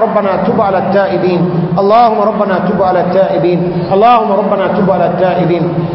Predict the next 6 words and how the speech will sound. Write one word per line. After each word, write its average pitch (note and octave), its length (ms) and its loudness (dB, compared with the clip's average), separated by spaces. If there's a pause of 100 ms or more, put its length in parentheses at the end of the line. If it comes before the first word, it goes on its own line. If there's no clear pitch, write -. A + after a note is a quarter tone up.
(260)
أمة G#3+ 380 0
الإسلام، F#3 520 0 (340)
واعلموا A3 560 0
أن F#3 160 -2
ربكم F#3+ 540 -2
سبحانه F#3+ 460 -2